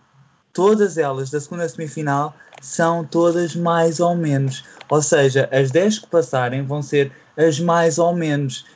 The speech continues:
E as outras que, que, que, que não passarem, não, elas não passam por, por não serem, por, por, por não serem mesmo más. Também,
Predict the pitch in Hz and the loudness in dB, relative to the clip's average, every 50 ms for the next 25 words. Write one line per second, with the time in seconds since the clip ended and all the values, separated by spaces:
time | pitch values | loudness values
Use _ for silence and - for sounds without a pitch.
0 | - - 147 147 139 170 185 180 190 185 175 180 - - - 170 160 151 156 - | -4 0 0 0 2 0 -2 -2 -2 -4 -6 -8 -8 -4 -2 -2 -2 -2 -2 0
1 | 165 165 156 151 147 143 143 135 - - 151 147 147 143 139 135 - 156 156 160 | 2 2 4 4 2 2 0 -2 -2 0 2 2 2 2 2 0 0 0 0 0
2 | 151 143 151 139 - 143 131 127 127 135 147 147 - _ _ _ _ _ _ _ | 0 0 0 0 0 2 2 2 2 0 -2 -4 -8 _ _ _ _ _ _ _
3 | _ _ _ _ _ - 151 156 160 175 180 - 160 160 165 170 175 170 185 175 | _ _ _ _ _ -6 -2 0 2 2 2 4 4 4 4 4 2 0 -2 -2
4 | 160 - 175 170 165 185 180 175 - - 185 180 175 170 - - 175 170 170 160 | 0 0 0 0 0 -4 -8 -8 -6 -6 -6 -4 -6 -6 -8 -8 -8 -6 -6 -6
5 | 170 175 170 180 - - - 180 175 180 175 175 165 147 - - 143 147 - - | -6 -6 -6 -6 -4 -2 0 0 2 0 0 -2 -4 -6 -8 -8 -10 -10 -4 0
6 | 165 165 147 - - - - - - 160 165 160 160 - 160 165 165 170 175 175 | 2 2 2 0 -4 -16 -18 -6 0 0 0 0 0 0 0 2 2 2 2 2
7 | - - - 180 175 175 175 180 185 175 180 185 185 170 151 143 139 139 - - | 2 2 2 2 4 4 4 4 2 2 2 2 2 4 4 4 2 0 -4 -8
8 | - _ _ _ _ _ _ - 139 135 147 151 151 147 | -18 _ _ _ _ _ _ -2 0 0 2 2 0 -2